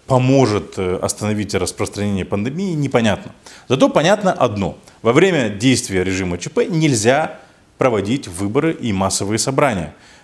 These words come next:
Этот локдаун запомнится не только тем, что он был принят без единого плана действий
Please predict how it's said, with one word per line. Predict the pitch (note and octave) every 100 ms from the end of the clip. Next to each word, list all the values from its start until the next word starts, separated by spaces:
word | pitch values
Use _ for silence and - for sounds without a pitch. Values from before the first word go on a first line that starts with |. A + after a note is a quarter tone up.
| -
Этот | F3 C#3 -
локдаун | G#2+ A#2 F#3 G#3 F3
запомнится | A#2 A#2 C#3+ B2+ - A2 G2+
не | F#2+
только | G2 F#3 F#3+
тем, | - D3+ C#3+
что | - B2+
он | C3+ A#2+
был | G#2+ B2 B2 - - _
принят | - C3+ A2
без | F#2 B2
единого | A2 G#2 A#2+ A2 G2+
плана | G2+ A2+ G#2+
действий | F#2 F2+ G#2+ G2 - F#2